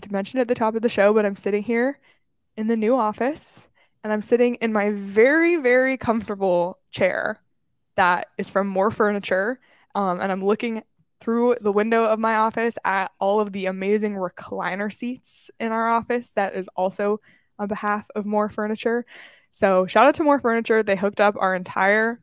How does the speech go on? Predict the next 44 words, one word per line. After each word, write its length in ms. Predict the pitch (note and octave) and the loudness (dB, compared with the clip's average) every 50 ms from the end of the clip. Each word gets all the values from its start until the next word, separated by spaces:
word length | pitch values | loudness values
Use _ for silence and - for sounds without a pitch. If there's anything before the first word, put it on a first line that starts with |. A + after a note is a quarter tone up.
| _ - | _ 0
office 560 | F#3+ F#3+ F#3 F#3 - F#3 G3 G3+ - - - - _ _ _ _ - | 2 2 2 2 2 2 2 0 -2 -10 -14 -16 _ _ _ _ -8
with 240 | G3 F#3 F3+ E3+ - _ _ _ _ _ _ _ - | -6 -4 -4 -6 -8 _ _ _ _ _ _ _ 0
brand 240 | G3 G3 G#3 A3 | 2 2 2 2
new 160 | G#3+ G3 F3+ F3+ | 2 0 -2 -4
studio 420 | - - C#4 D4 C#4+ C#4+ C#4 C#4 | -2 0 2 4 6 6 6 6
furniture, 640 | C#4 - C4 B3+ B3+ B3+ B3 - B3 A#3+ A#3+ A#3+ A#3 - - _ - | 6 4 2 2 2 0 2 4 4 6 6 4 2 -4 -16 _ 2
office 380 | - A3+ A#3+ - - A#3+ - - | 4 4 4 4 2 -2 -4 -2
furniture. 640 | - A3+ A#3 A#3 A#3 A3+ - A#3+ A3 A3 A3 A3 G#3+ _ - _ _ _ _ _ _ _ - | -2 -2 0 0 -2 -2 0 2 2 4 2 2 0 _ -18 _ _ _ _ _ _ _ -6
And 80 | G3+ | -6
if 100 | G3 F#3 | -4 -2
you're 140 | G#3+ A#3+ B3+ | 0 0 2
interested 300 | B3 B3+ A#3+ A3+ B3+ B3 | 2 0 0 0 0 0
in 100 | A3+ G#3 | 0 0
checking 280 | G3+ - G#3+ G#3 A3+ G#3+ | -2 -2 -4 -2 -2 -2
out 120 | G#3 G3 | -2 -2
Moore's 280 | G3 G3 F#3+ F#3 F3+ F#3 | -2 0 -2 -2 -2 -4
Labor 380 | - F3 F#3 F3+ G3 A#3+ A3+ A#3 | -6 -4 -2 0 0 0 0 2
Day 140 | G3 G3 F#3+ | 2 2 0
sale, 300 | - - F#3 F3+ F3 F3+ | 0 -2 -2 -2 0 -2
you 120 | F#3 F#3 | -4 -6
can 160 | - F3+ F3 | -8 -10 -8
visit 320 | F3 F3 F3 F3+ F3 F3 - | -6 -6 -4 -4 -6 -8 -8
more 540 | F3+ F#3+ F3+ F3+ F3+ F3+ F3+ F#3+ G3 G3+ - - - - | -12 -16 -12 -8 -6 -4 -4 -2 -4 -4 -6 -10 -10 -8
furniture 540 | - F#3+ F3+ F#3 F#3 F#3+ - G#3 G#3 G#3 - _ _ | -6 -6 -6 -8 -10 -10 -8 -8 -8 -8 -10 _ _
dot 220 | - - - - - - | -8 -6 -6 -6 -6 -10
com. 340 | - - - E4 E4+ A#3+ F#3 | -10 -8 -8 -8 -8 -10 -10
So 200 | - - D#3+ E3+ | -8 -6 -6 -6
thank 300 | E3+ - F3+ G3+ G3 - | -6 -6 -8 -8 -8 -8
you 60 | G3+ | -8
to 80 | G3+ G3 | -8 -6
More 180 | G3 F#3 F#3+ | -6 -6 -6
Furniture 480 | - - G3+ G#3+ A#3+ - - F#3 F3 F#3+ | -6 -6 -6 -6 -4 -2 0 2 2 2
for 300 | - - F#3 F3 F3 E3+ - - - - - _ _ _ - | 2 4 4 4 4 2 -4 -12 -14 -14 -14 _ _ _ -10
my 140 | F#3+ F#3 F3+ F3 | -6 -4 -4 -2
very 400 | F3+ F#3 G3+ G3+ G3 F#3+ F#3 F#3 | 2 4 4 6 6 6 4 2
comfortable 420 | - E3+ F3 - - E3+ E3 E3 | 0 -4 -4 -4 -6 -4 -4 -4
chair 320 | - - - - - - | -4 -2 -2 -2 -2 0
right 180 | D#3+ D3+ D3+ B2 | 0 0 -2 -2
now. 180 | - - - E3+ | -2 -2 -2 -2
I'm 140 | F#3 F#3+ | 0 4
very 280 | G3 A#3 C4 C#4 D4+ D#4+ | 8 10 12 12 10 10
happy 440 | C4 B3 A#3+ A#3+ - B3+ B3+ C4 B3+ _ _ _ _ - | 8 6 6 6 4 4 2 2 0 _ _ _ _ -4
to 80 | - A#3 | -2 0
be 180 | G3 G#3 G#3 | 0 2 0